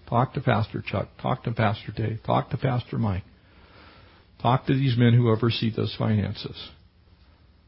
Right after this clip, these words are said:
you're gonna find out that it's pretty amazing what the Lord's done. And we are blessed.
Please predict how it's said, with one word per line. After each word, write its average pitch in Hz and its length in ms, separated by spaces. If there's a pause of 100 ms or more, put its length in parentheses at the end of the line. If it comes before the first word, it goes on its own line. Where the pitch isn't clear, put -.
(360)
you're 110 140
gonna 117 160
find 113 300
out 107 220
that - 120
it's 98 120
pretty 107 220
amazing 101 420
what 101 120
the 110 80
Lord's 104 360
done. 101 320 (640)
And 107 140
we 113 120
are 117 120
blessed. 127 580